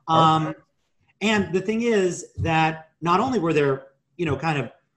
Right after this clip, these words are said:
Speaker 1: really poignant, sad pictures to be done,
Speaker 2: Yeah.
Speaker 1: but, um,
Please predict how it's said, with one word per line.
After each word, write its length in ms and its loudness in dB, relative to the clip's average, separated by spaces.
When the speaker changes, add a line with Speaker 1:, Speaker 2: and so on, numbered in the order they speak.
Speaker 1:
really 640 0
poignant, 800 -4
sad 720 0
pictures 680 -6
to 100 -8
be 180 -6
done, 360 -2
Speaker 2:
Yeah. 160 -18
Speaker 1:
but, 540 0
um, 720 -2